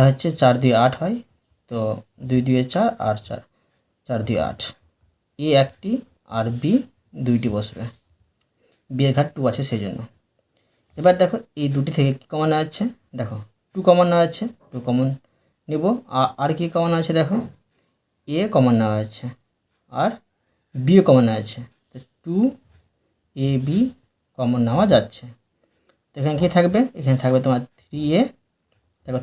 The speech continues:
থ্রি এ বেঁচে থাকছে, আর কি থাকছে এখানে প্লাস, এখানে থাকছে দুই দুয়ে চার, বি বেঁচে থাকছে, তো এখানে বসে নেব ফোর বি, ফোর বি, ঠিক আছে,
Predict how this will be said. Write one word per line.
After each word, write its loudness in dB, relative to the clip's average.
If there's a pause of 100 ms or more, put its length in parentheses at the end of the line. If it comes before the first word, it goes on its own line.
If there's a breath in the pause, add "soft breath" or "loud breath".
থ্রি -4
এ 2
বেঁচে -2
থাকছে, -2 (720)
আর -2
কি 0
থাকছে 0
এখানে 2 (380)
প্লাস, -2 (200)
এখানে -2
থাকছে -2
দুই 0
দুয়ে -2 (100)
চার, 2 (840)
বি 2
বেঁচে 2
থাকছে, -14 (340)
তো -20
এখানে -2
বসে -4
নেব 0 (280)
ফোর -4
বি, -4 (1120)
ফোর -4 (640)
বি, -8 (560)
ঠিক -10
আছে, -4